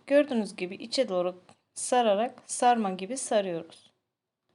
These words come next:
Ben bir litrelik kavanozlarda hazırladım. Siz daha büyük veya daha küçük kavanozlarda yapabilirsiniz.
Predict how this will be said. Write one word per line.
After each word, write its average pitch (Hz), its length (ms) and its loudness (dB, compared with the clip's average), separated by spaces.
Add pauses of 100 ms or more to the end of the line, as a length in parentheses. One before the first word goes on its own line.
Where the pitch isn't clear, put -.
(540)
Ben 277 400 4
bir 311 280 4
litrelik 190 500 -4
kavanozlarda 180 800 0
hazırladım. 180 680 0 (600)
Siz 247 380 -4
daha 240 300 10
büyük 202 260 -6
veya 220 280 4
daha 220 220 4
küçük - 340 -12
kavanozlarda 175 760 -2
yapabilirsiniz. 233 760 -8